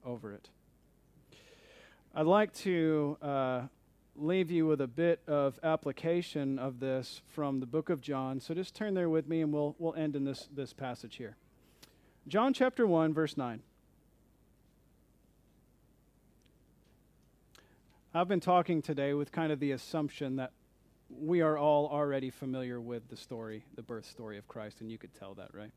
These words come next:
I was working with that assumption today, and what I wanted to do was point you to the fact that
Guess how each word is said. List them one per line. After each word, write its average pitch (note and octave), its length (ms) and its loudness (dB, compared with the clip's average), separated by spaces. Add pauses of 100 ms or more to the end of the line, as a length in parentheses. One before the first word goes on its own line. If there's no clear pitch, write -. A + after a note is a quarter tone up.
(1400)
I C#3+ 40 -4
was C#3+ 180 -2
working F3+ 320 2
with D3+ 120 2
that D3 140 4
assumption D3 500 -4
today, C3+ 380 -4
and C3 120 -6
what C3+ 100 -4
I C3+ 60 -2
wanted D3+ 340 -2
to C#3+ 100 -10
do D3 240 -2
was C3 160 -6
point - 320 -6
you D3 120 -4
to - 140 -10
the B2 100 -8
fact D#3 420 -4
that C3 180 -6